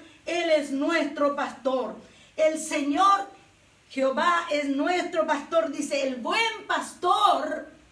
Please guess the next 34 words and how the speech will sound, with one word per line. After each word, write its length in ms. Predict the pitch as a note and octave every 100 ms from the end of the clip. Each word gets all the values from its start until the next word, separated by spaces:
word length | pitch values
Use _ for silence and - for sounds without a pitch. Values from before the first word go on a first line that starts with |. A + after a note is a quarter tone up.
| _ _ _ -
da 220 | D4 D#4
su 240 | - C#4+ -
vida 480 | F4+ A#4 G#4+ F#4
por 160 | F4 E4
las 240 | D#4+ -
ovejas. 680 | D#4+ E4 F4 - C4+ - - -
Puede 300 | E4 F4+ E4+
decir 220 | F4 F4
amén 280 | E4+ F#4 F#4+
en 120 | F#4
donde 260 | E4 E4 D#4+
está. 380 | - F#4 E4 - - -
Usted 540 | D4+ C#4+ F4 F4 - - - A3+
da 160 | D#4+
su 220 | D#4+ D#4+ C#4+
vida 440 | G4 G#4+ F#4+ D#4
por 140 | D4+
las 180 | C#4 B3
ovejas. 400 | C4 B3 A#3 A3 - -
Y 120 | F4
si 220 | - F4
Dios 460 | D4+ G4 G#4+ G#4 - D#4+
lo 140 | D#4
nombró 420 | D#4+ D#4+ D#4+ F4
a 200 | E4+ E4+ E4+
Él 140 | D#4
nuestro 480 | D#4+ F#4 - F4+ E4
buen 380 | D4 F#4+ G4 -
pastor, 720 | E4 C#4+ - F#4 G#4 D4+ - - - - - -
¿quiénes 340 | A4+ A#4 G#4+
seríamos 460 | F4 D#4+ E4 D#4+ D#4
nosotros? 840 | D4+ - F4 G4 - - - - - - - -
Nosotros 580 | A3 - C#4 C#4 B3+
somos 460 | - C4+ B3 A#3+